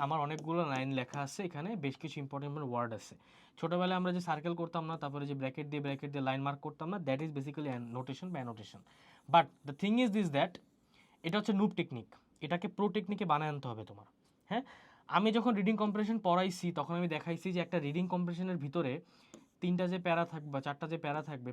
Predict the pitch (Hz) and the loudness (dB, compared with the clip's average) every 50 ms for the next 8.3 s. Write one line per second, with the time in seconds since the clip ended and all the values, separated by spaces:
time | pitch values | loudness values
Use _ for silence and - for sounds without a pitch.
0 | 127 - 160 - - 185 175 180 180 175 165 151 151 165 165 170 160 143 165 165 | -8 -8 -10 -6 -6 -6 -6 -6 -6 -4 -2 -2 -2 -2 -4 -8 -8 -6 -6 -6
1 | 170 - - - 139 143 160 165 165 165 - 175 170 175 180 - 147 139 151 165 | -6 -8 -10 -8 -6 -4 -4 -4 -4 -4 -4 -4 -4 -4 -4 -2 -2 -2 -2 -2
2 | 160 185 180 175 170 151 143 135 147 139 - - 139 - - 123 101 - - - | -2 -2 -2 -2 -2 -4 -6 -6 -8 -8 -8 -8 -8 -6 -6 -8 -10 -10 -14 -20
3 | - _ _ - - - - - - - _ _ _ _ - - 190 185 226 220 | -20 _ _ -20 -20 -20 -20 -20 -20 -20 _ _ _ _ -4 0 2 4 6 4
4 | 220 220 220 208 - 190 175 175 180 185 175 175 170 160 165 165 165 170 - 170 | 4 4 0 2 4 4 6 6 4 4 2 0 0 0 0 -2 -2 -4 -6 -6
5 | 156 151 151 156 160 151 160 156 156 139 135 123 131 180 262 - _ _ _ _ | -6 -4 -4 -4 -4 -2 -2 -2 -2 -2 -2 -2 -2 -4 -6 -8 _ _ _ _
6 | _ _ - - - - - _ _ _ - 170 160 - - - 151 165 185 190 | _ _ -20 -20 -20 -20 -20 _ _ _ 2 2 2 2 -2 -2 2 2 4 4
7 | 233 240 220 254 254 254 247 - 233 208 - 233 208 - - 202 190 185 - - | 4 4 6 6 4 4 4 2 0 0 2 0 -2 0 2 2 2 2 0 -4
8 | - 180 156 143 - 165 | -2 -2 0 0 0 0